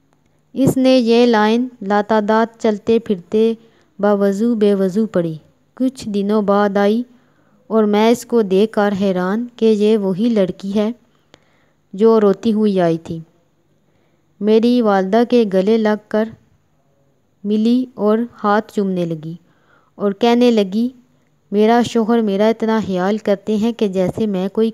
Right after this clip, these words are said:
कांच की गुड़िया हूँ, टूट ना जाऊँ, और मुझे लेकर उम्रा करने भी जा रहे हैं।"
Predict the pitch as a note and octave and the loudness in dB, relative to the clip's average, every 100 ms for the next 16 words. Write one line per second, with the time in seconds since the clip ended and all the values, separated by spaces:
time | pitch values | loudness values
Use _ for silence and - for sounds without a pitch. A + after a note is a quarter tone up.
0 | - G3 G3 - G3 E3+ E3 E3 E3+ E3+ | -4 -4 -4 -6 -10 -8 -8 -8 -8 -10
1 | D#3+ _ _ _ _ _ _ _ A#3+ A#3 | -16 _ _ _ _ _ _ _ 0 0
2 | A3+ G3 F3+ E3+ E3 D#3+ _ _ _ G#3+ | 0 -2 -2 -4 -6 -10 _ _ _ -4
3 | G#3+ G#3 G3+ A#3 G#3 G#3+ A3 A#3 A3 G#3+ | -2 -2 0 2 2 0 0 -2 -2 -4
4 | G#3+ G#3+ G#3+ G#3+ G3+ G3 G3 G#3 F3+ F3 | -2 -2 -2 -2 -4 -4 -2 -4 -2 -4
5 | E3+ F3 F3+ D#3+ D#3+ | -2 -4 -6 -8 -12